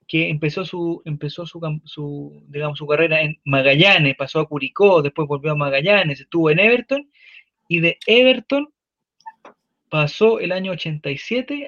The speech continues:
a un equipo que se llama el Stade de Reims, en Francia, donde estuvo cuatro años, alcanzó a jugar sesenta y ocho partidos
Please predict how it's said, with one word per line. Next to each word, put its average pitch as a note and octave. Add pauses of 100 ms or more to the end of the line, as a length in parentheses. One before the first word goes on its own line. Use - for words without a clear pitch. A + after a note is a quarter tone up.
a E3
un F3
equipo F3+
que E3+
se E3+
llama F3
el D#3
Stade - (140)
de D#3+
Reims, D3+ (320)
en C#3
Francia, D3+
donde C3+
estuvo D3
cuatro G#3+
años, A3 (460)
alcanzó D3+
a D#3+
jugar D#3+
sesenta D3
y D#3+
ocho E3+
partidos F3+